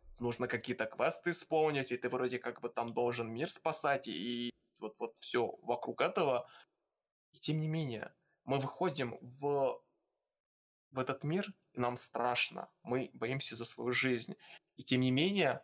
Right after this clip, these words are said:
нам очень хочется вот узнать, что же будет дальше. Вот это желание к приключениям, к изучению этого мира не покидает нас от самого начала до самого конца.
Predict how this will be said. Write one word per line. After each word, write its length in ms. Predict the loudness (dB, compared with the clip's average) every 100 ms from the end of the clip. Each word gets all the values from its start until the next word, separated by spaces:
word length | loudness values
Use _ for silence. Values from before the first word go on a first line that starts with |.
| _
нам 280 | -2 -2 -2 _
очень 400 | 0 4 2 0
хочется 720 | -2 0 0 2 2 2 0
вот 340 | -2 -4 -8 -6
узнать, 400 | 0 2 2 2
что 220 | 0 0
же 120 | -2 -2
будет 300 | -4 -6 0
дальше. 520 | 0 2 0 -2 -8 _ _
Вот 160 | -2 -2
это 320 | 0 0 0
желание 720 | -4 -2 0 0 0 -2 -4 -4
к 500 | -6 -2 0 0 0 -4
приключениям, 800 | -8 -6 -2 0 0 -2 -4 -4
к 80 | -4
изучению 580 | 0 0 2 2 0 -2
этого 220 | -4 -4
мира 340 | -2 0 -2 -8 -20 -18 -8
не 100 | -4
покидает 720 | -4 -4 0 2 2 0 -2
нас 340 | 0 4 4
от 100 | 6
самого 380 | 6 6 0 -2
начала 420 | -4 -2 -2 -4
до 100 | 0
самого 380 | 0 2 0 -2
конца. 480 | 0 4 4 2